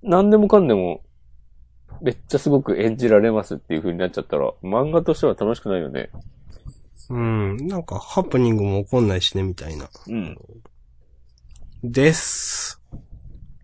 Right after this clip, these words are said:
Speaker 1: はい。
Speaker 2: はい。ということで、えーっと、アクタージュシーン九、えー、オーディション丸三について喋りました。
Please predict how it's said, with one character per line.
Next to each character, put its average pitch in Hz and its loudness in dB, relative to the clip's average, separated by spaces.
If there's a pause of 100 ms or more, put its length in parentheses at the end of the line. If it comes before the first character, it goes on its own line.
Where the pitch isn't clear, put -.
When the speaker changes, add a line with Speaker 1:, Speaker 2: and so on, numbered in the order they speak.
(200)
Speaker 1:
は 151 4
い。 117 6 (640)
Speaker 2:
は 135 2
い。 - -2 (1600)
と 117 -6
い 117 0
う 117 -2
こ 123 -6
と 110 0
で、 135 2 (640)
え 95 -6
ー - -10
っ - -18
と、 151 2
ア 135 -2
ク - -18
タ 147 4
ー 123 2
ジ 120 2
ュ 110 2
シ 160 2
ー 131 6
ン 107 0
九、 165 10 (200)
え 104 -4
ー、 123 -2
オ 196 8
ー 180 8
デ 147 2
ィ - -2
シ - 0
ョ 104 4
ン 98 0
丸 110 2
三 139 2
に 107 -4
つ 101 -6
い 101 -6
て - -10
喋 90 -6
り 92 -6
ま 110 -4
し - 2
た。 175 2